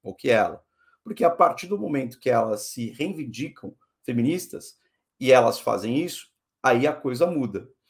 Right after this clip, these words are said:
Não é esse tipo de conduta que vai mudar a vida das mulheres", diz. Bom,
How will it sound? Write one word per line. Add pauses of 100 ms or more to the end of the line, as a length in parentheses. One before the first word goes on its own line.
(200)
Não
é
esse
tipo
de
conduta
que
vai
mudar
a
vida
das
mulheres",
diz.
Bom,